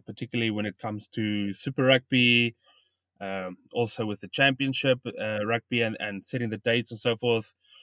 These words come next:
Um, I think Rugby Australia was touched when early in the year, uh,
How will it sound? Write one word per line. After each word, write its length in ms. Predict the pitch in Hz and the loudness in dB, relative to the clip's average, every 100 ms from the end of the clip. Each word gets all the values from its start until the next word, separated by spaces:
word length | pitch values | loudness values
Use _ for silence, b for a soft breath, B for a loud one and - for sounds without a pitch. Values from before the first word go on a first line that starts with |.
| b b _ | b b _
Um, 460 | 110 110 107 104 101 _ _ | -2 2 2 0 -4 _ _
I 100 | 160 | 6
think 360 | 196 185 170 135 | 8 6 6 6
Rugby 340 | 127 131 - | 4 4 4
Australia 460 | 139 - 131 131 117 | 0 4 4 4 2
was 180 | 107 - | -2 -6
touched 540 | - 135 - - - | -4 -4 -4 -10 -10
when 340 | 110 110 110 104 | -4 -2 -4 -2
early 220 | 117 117 | 0 0
in 100 | 113 | 0
the 80 | 104 | 0
year, 220 | 104 107 | 0 0
uh, 480 | 98 _ - - - | -2 _ -20 -20 -20